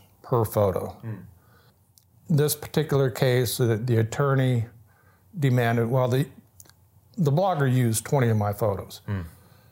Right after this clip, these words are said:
Speaker 2: And was that on one post or just
Speaker 1: One post.
Speaker 2: Oh, okay. So not randomly throughout the site.
Speaker 1: Right.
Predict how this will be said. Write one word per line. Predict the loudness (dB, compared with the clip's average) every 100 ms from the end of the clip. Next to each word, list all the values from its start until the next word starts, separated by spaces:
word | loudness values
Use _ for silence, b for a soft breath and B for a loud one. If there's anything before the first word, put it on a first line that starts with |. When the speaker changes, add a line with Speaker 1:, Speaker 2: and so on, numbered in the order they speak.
| B B B 0
Speaker 2:
And |
was | 0 2
that | 2 0 -4 -10 0
on | 2 4 2 2 -2 0
one | 2 2 0
post | 2 2 2 0
or | 0 2
just | 2 0 -4 -2
Speaker 1:
One | 0 2
post. | 2 0 0 0
Speaker 2:
Oh, | 0
okay. | 0 -2 -4 B B B
So | -2
not | 0 2
randomly | 2 2 0
throughout | 0 0 0
the |
site. | 0 0 -2 -4
Speaker 1:
Right. | 0 0